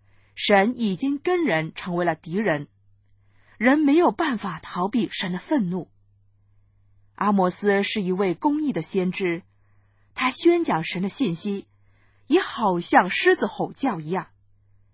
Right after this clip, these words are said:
狮子既然是用来比喻耶和华，那么这一节上下两句呢，都是同义的一个对句了。耶和华发命令，就好像狮子吼叫一样，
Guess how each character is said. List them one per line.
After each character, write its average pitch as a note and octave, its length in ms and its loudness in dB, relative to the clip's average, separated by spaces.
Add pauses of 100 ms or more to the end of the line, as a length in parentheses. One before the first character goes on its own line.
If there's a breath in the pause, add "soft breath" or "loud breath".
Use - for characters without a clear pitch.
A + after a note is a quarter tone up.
(920)
狮 G4 300 2
子 E3 340 -2
既 D#4 120 0
然 G3 200 4
是 G#3 140 -2
用 C#4 180 4
来 F3+ 140 2
比 E3+ 280 -4
喻 G3 180 0
耶 G#3+ 160 -4
和 G#3 100 -10
华， D3+ 380 -6 (520 soft breath)
那 F#4+ 100 0
么 F#4 120 2
这 G#4+ 220 2
一 C#4 80 2
节 F#3+ 200 -2
上 C4+ 380 -2
下 C#4+ 280 0
两 F3 280 -4
句 G#3+ 180 -4
呢， F3 200 -4 (440)
都 A3+ 200 6
是 G3+ 200 0
同 E3+ 440 -4
义 B3+ 140 0
的 E3 120 -2
一 D#3+ 40 -4
个 F3 100 -4
对 C4 260 -4
句 F#3+ 180 -2
了。 D3+ 140 -4 (1160)
耶 A#3+ 120 2
和 A3+ 80 -2
华 E3+ 300 0
发 G3 240 -10
命 G#3 260 0
令， G3 200 -4 (680 soft breath)
就 E4 100 -2
好 G3+ 240 -4
像 G#3+ 240 -2
狮 D4+ 260 0
子 G3 140 -6
吼 F#3 300 -6
叫 A#3+ 180 -2
一 E3 120 -6
样， G#3+ 200 -2